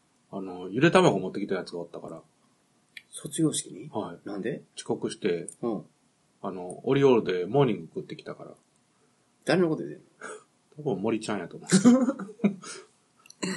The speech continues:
Speaker 1: はい。
Speaker 2: え？<clears throat> そ-、それは何？笑わそうと思ってゆで卵持ってきた？
Speaker 1: うん、そうちゃいます？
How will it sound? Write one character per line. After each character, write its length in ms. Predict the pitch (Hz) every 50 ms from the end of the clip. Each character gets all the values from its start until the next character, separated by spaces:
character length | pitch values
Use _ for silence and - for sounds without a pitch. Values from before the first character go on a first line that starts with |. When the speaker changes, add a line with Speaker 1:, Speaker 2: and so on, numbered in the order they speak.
| 160 - - - - - -
Speaker 1:
は 80 | 98 101
い。 40 | 95 - - _ _ _ _ _ _ _ _ - - - _ _ - - _ _ _ _ _ _ _ _ _ _ _ _ _ _ _ _ _ _ _ _ -
Speaker 2:
え？ 240 | - 208 247 262 - - - - _ _ _ - 202 214 - - - - _ _ _ _ - 202 202 - _ _ _ _ _ - 190
<clears throat> 60 | 190
そ-、 200 | 165 190 202 170
そ 120 | 160 - 214
れ 80 | 208
は 100 | 202 190 143
何？ 260 | - 117 113 110 113
笑 240 | 135 185 226 240 226
わ 120 | 220 214
そ 140 | 208 208 190
う 40 | 147
と 60 | 117
思 120 | 95 87
っ 40 | 80
て 120 | - - 92
ゆ 80 | 101 101
で 80 | 95
卵 240 | - 92 90 78 76
持 100 | 80 80
っ 20 |
て 80 | 76 71
き 40 | 67
た？ 80 | - 127
Speaker 1:
う 60 | - 131 143
ん、 100 | 147 127
そ 120 | - 135 139
う 40 | 123
ち 80 | 113
ゃ 20 | 98
い 40 |
ま 80 | 85 -
す？ 120 | - -